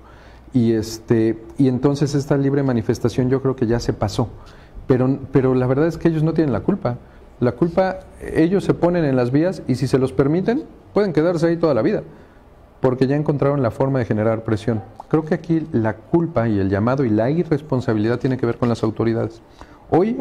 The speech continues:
a las doce y media del día, Pepe, vamos a estar en la Fiscalía General de la República. Vamos a ir, eh, un, una representación del sector empresarial y vamos a presentar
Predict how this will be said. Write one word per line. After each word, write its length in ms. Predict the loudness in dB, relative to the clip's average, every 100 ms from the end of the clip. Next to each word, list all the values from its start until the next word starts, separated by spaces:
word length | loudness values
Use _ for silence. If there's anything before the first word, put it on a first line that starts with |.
| 0
a 40 |
las 200 | 0 2
doce 260 | -2 0 0
y 60 |
media 260 | 0 0 0
del 140 | 0
día, 180 | 0 -2
Pepe, 260 | -4 -6 -6 -8 -20 -20 -8
vamos 240 | -2 0 0
a 60 |
estar 260 | -2 0 0
en 80 | 0
la 60 |
Fiscalía 380 | 0 0 2 2
General 340 | 0 0 0 0
de 60 |
la 100 | 0
República. 400 | -2 -2 -4 -6 -20 -20 -20 -6
Vamos 320 | -2 0 0 0
a 140 | 2
ir, 260 | 2 0 0
eh, 340 | 0 2 0
un, 200 | 0 -2 0
una 500 | 0 0 0 0 0
representación 840 | 0 0 -2 -2 0 0 0 -2 0
del 240 | 0 0
sector 260 | -2 -2 -2
empresarial 520 | 0 -2 0 0 -2 -8 -20 -20 -20 -2
y 80 | 0
vamos 300 | 2 0 -2
a 80 |
presentar 520 | 0 0 0 -2 -4